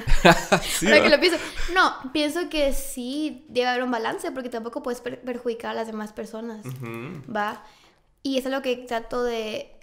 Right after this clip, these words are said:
Speaker 2: más que todo últimamente me he estado pensando mucho al respecto. Es la línea, la fina línea entre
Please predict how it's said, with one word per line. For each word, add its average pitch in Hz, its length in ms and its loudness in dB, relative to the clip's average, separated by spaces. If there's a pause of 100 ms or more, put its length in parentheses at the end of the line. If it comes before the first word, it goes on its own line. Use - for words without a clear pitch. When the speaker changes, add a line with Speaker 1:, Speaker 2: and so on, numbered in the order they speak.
(180)
Speaker 2:
más 247 340 -4
que 294 80 -8
todo 294 260 0
últimamente 240 560 -6
me 214 520 -4
he - 100 -2
estado 214 280 -8
pensando 214 240 -10
mucho 214 220 -8
al 233 80 -12
respecto. - 460 -14 (280)
Es 208 420 -14 (680)
la 233 240 -2
línea, 262 560 -2
la 233 80 -8
fina 240 200 -6
línea 262 340 -6
entre 214 440 -6